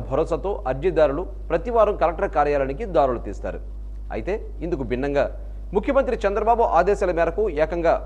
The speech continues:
మంత్రులే నేరుగా ప్రజల నుంచి ఫిర్యాదులు స్వీకరించేందుకు సిద్ధమయ్యారు. అధికారులకు, ప్రజాప్రతినిధులకు, ప్రజలకు ఇక గతంలో ఉండే గ్యాప్ ఉండదని అందరూ ఆశించారు.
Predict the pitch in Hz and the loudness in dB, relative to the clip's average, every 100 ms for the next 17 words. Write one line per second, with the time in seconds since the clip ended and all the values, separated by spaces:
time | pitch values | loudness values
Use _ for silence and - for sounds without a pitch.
0 | 120 143 185 220 233 226 120 143 190 185 | -2 0 2 4 4 4 2 0 2 2
1 | 190 - 147 190 180 156 170 147 143 165 | 0 2 0 2 0 -2 -4 -2 -2 -2
2 | 147 139 139 160 143 123 117 220 226 117 | -2 -4 -4 -6 -4 -6 -6 -8 -6 -6
3 | 101 95 87 - - - - - - - | -4 -4 -4 -6 -12 -12 -12 -12 -12 -2
4 | 135 170 208 208 196 254 240 190 208 196 | 0 4 4 4 4 0 0 4 4 4
5 | 185 180 170 180 - 156 160 180 175 208 | 0 -4 -4 -2 -2 0 0 0 0 -2
6 | - 156 151 - 127 139 185 175 165 117 | -2 0 0 0 -2 -2 0 0 0 0
7 | 147 147 127 92 127 170 147 117 139 147 | -4 -2 -2 0 0 0 -4 -4 -2 -2
8 | 123 - - 156 147 165 - 117 113 92 | -4 -6 -6 -2 -2 -2 -6 -6 -6 -8
9 | 98 | -8